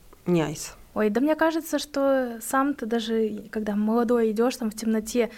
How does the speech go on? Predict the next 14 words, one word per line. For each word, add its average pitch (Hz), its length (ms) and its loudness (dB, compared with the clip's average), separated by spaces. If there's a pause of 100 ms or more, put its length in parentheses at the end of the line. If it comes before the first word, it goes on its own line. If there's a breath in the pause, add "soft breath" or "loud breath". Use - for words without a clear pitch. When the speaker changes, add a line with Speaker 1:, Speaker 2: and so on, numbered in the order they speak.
(160 loud breath)
Speaker 2:
постоянно 226 320 2
спотыкаешься 269 800 -2
обо 247 120 0
всем 233 520 -4
это, 214 340 -4
а 202 360 -2 (340)
про 208 340 -2
пожилых 220 460 -2
людей 220 320 2
подавно 214 460 0
что 220 180 -6
и 226 60 -2
говорить. 202 580 -6
Speaker 1:
Тут 285 240 4